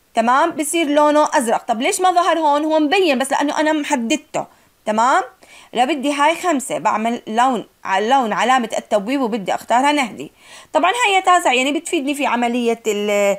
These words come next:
آه، التمييز، تمييز الأوراق بألوان معينة. نفترض عندي صفوف، بحكي صف التاسع مثلًا باللون الأحمر،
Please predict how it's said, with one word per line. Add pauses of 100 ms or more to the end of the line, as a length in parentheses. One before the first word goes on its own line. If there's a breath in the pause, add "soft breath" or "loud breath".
(300 loud breath)
آه،
التمييز،
تمييز
الأوراق
بألوان
معينة.
نفترض
عندي
صفوف،
بحكي
صف
التاسع
مثلًا
باللون
الأحمر،